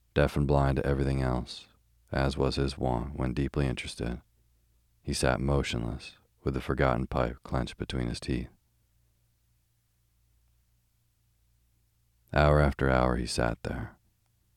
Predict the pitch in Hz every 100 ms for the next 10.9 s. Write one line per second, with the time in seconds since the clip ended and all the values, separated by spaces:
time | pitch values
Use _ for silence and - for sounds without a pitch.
0 | _ - 71 71 67 - 67 64 - 65
1 | 65 64 - 64 64 62 - - 67 65
2 | - 65 65 65 64 58 64 64 - _
3 | _ _ _ - 67 67 - 69 67 67
4 | 67 67 65 64 67 67 65 - 67 67
5 | 67 62 65 62 - 60 64 62 62 -
6 | 64 60 58 60 64 60 - _ _ _
7 | _ _ _ _ _ _ _ _ _ _
8 | _ _ _ _ _ _ _ _ _ _
9 | _ _ _ _ _ _ _ _ - 76
10 | 73 69 67 67 67 62 - 60 57